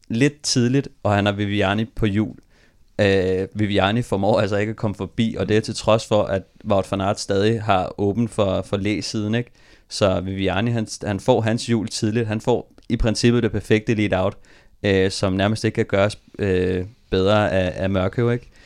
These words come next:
Øh, og han formår stadig ikke at komme forbi, så, så det er bare, øh, det er ret vildt at se, øh,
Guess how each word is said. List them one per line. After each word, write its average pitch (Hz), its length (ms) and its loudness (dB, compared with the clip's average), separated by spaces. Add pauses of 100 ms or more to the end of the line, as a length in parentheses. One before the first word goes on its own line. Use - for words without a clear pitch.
(280)
Øh, 92 160 2
og 98 60 2
han 98 100 0
formår 107 220 2
stadig 135 300 2
ikke 107 120 0
at 92 60 -4
komme 95 160 -6
forbi, 92 300 -6
så, 92 260 -2
så - 120 -8
det 92 120 -6
er 78 40 -10
bare, 92 380 -2
øh, 87 100 -10
det - 80 -12
er 87 80 -6
ret 113 200 0
vildt 110 220 0
at 104 120 -2
se, - 120 -2
øh, 92 340 -2